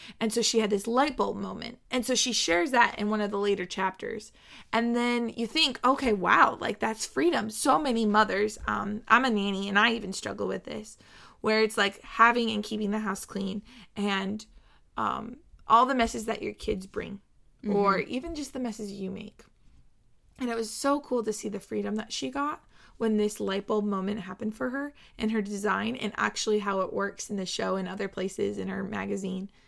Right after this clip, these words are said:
Speaker 1: that because she's designing for the stage of life you're in or designing for you,
Speaker 2: Mm-hmm.
Speaker 1: it doesn't have to look like everyone else.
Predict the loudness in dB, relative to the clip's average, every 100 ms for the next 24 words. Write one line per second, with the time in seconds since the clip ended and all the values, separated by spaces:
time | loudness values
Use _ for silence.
0 | _ -20 -20 _ 4 4 4 -2 -4 0
1 | 2 2 -4 -4 -4 0 2 2 2 0
2 | 0 -4 -6 -2 0 0 -2 -6 -4 0
3 | 0 0 -2 -4 -6 -6 -6 -6 -6 -6
4 | -6 -4 -4 -4 0 0 2 -2 -2 -4
5 | -6 -12 _ _ -14 -4 -2 -2 -4 0
6 | 6 8 8 6 -2 -4 -2 0 2 2
7 | 2 2 -2 -2 -2 -2 -2 -4 -4 -4
8 | -6 -10 -12 -16